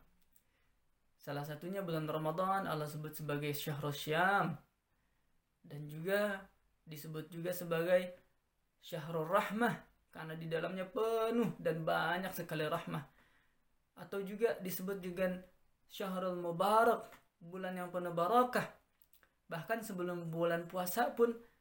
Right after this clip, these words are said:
barakahnya sudah terasa. Kenapa, ikhwati fillah rahimakumullah?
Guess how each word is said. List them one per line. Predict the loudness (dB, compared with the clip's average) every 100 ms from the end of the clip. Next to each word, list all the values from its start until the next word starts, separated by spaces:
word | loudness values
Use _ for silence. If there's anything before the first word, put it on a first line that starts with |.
| _ _ _ -8
barakahnya | -2 0 0 0 0
sudah | -2 2 2
terasa. | 4 2 2 2 0 0 -10 _ _ _ _
Kenapa, | -2 -2 0
ikhwati | -2 2 2 0
fillah | 0 2 2
rahimakumullah? | 0 -2 -4 -4 2 2